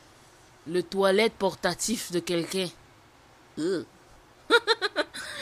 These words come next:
Oh non. Ça, ça arrive. Ça, c'est bien de, <laughs> c'est bien d'en parler parce que j'ai toujours pensé que il y avait quelque chose de louche à cette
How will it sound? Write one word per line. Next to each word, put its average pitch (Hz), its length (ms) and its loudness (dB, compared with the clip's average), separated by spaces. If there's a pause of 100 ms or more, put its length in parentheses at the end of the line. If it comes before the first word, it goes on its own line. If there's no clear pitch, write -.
(460)
Oh 240 280 -4
non. 196 360 0 (460)
Ça, 247 320 4
ça 196 220 2
arrive. 170 340 0
Ça, - 240 -6
c'est 170 140 -2
bien 190 260 -2
de, 170 240 0 (300)
<laughs> - 320 -18
c'est 226 160 2
bien 277 160 2
d'en 220 180 2
parler 185 320 4
parce 180 180 -2
que 196 300 0
j'ai 180 220 -2
toujours 240 480 -2
pensé 175 520 -4 (1400)
que 175 280 2 (300)
il 190 120 -4
y 185 80 4
avait 185 160 0
quelque 196 220 -6
chose 180 200 -4
de 160 80 0
louche 156 640 -4 (460)
à 160 100 0
cette - 460 -2